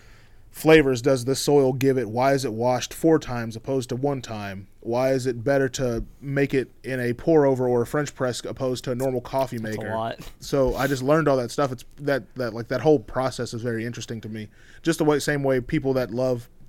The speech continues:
Speaker 1: like, LeBron loves wine, why he buys
Speaker 2: Or tacos.
Speaker 1: sup-, yeah, or in tacos. Uh, why he buys this crazy expensive wine. Well, he's also a billionaire,
Speaker 2: Mm-hmm.
Speaker 1: but why he's so into it, it's the, I think it's, I think it goes with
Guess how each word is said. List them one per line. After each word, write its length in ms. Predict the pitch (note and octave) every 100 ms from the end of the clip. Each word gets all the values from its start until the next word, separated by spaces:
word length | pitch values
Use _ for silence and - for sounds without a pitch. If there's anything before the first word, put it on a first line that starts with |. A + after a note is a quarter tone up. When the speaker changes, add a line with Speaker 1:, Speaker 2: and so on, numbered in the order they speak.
| -
Speaker 1:
like, 160 | G#2 G#2
LeBron 460 | A2 G#2+ C#3 G2+ G2+
loves 220 | A#2 A2
wine, 460 | G#2+ B2+ G2+ F2+ - - - - - - -
why 180 | B2
he 60 | C3+
buys 380 | B2+ C3 C3 B2
Speaker 2:
Or 20 |
tacos. 400 | - A#2+ - A#2 A2+
Speaker 1:
sup-, 160 | - - F#2 G2+
yeah, 100 | G#2+
or 100 | A2
in 60 | A2+
tacos. 400 | C#3 C3+ G#2+ G2 - - -
Uh, 360 | C3+ C#3 C3 B2+
why 180 | C3+
he 60 | C#3+
buys 420 | A#2+ A2+ C3 B2+
this 120 | A#2+
crazy 340 | - D3+ C#3 C3
expensive 360 | A#2+ C#3 A#2+ A2
wine. 120 | A#2+
Well, 240 | A2 G#2
he's 140 | F#2 A2+
also 200 | A2 G2+
a 40 |
billionaire, 420 | F#2+ G2+ F#2+ F#2+ G#2
Speaker 2:
Mm-hmm. 480 | A2 G#2 G2 B2
Speaker 1:
but 280 | B2+ B2 - - -
why 280 | C#3+ C#3+ C#3
he's 180 | C#3+
so 260 | - D3 C#3
into 300 | D3+ D3+ B2+
it, 100 | A2+
it's 160 | A2+ -
the, 300 | A2+ G2+ -
I 80 | G#2+
think 160 | C#3+ B2+
it's, 180 | - - - - - - -
I 80 | C3
think 180 | E3+
it 400 | C#3 A#2+ - B2
goes 320 | C3+ C3 B2 B2+
with 200 | B2